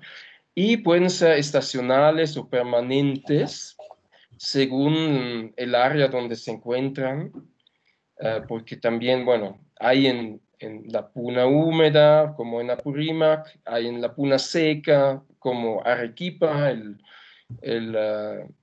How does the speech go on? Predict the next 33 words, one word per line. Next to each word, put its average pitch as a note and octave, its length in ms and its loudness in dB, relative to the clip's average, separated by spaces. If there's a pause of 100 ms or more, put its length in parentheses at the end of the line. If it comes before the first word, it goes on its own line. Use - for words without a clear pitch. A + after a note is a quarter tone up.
(280)
o G#2 140 -10
sea, A#2+ 260 -4
más D#3+ 460 4
al C#3+ 100 4
sur D#3+ 420 -4
del C3 180 -6
Perú, B2 520 -6 (320)
y A2 360 -8
claro, A2+ 320 2
hasta - 220 -6
Bolivia, A2+ 520 -2
Chile, A2 460 -2
¿no? C3+ 280 -4 (260)
Hasta A#2 260 -2
Argentina A2 520 -4
incluso. - 460 -10 (920)
Y, B2+ 720 6 (240)
eh, C3 200 4
pueden G3 200 6
ser A3+ 180 4
naturales F#3 580 4
o E3+ 100 6
artificiales, C#3 840 0
eso C#3+ 220 -14
también C#3+ 320 -2
es C#3+ 120 -6
algo C#3 380 -2
que A#2 380 -10 (640)
es A2+ 200 -8
importante, A#2 760 -2
eh, G2+ 200 -4 (180)
notar, G#2+ 640 -8
¿no? G#2 200 -12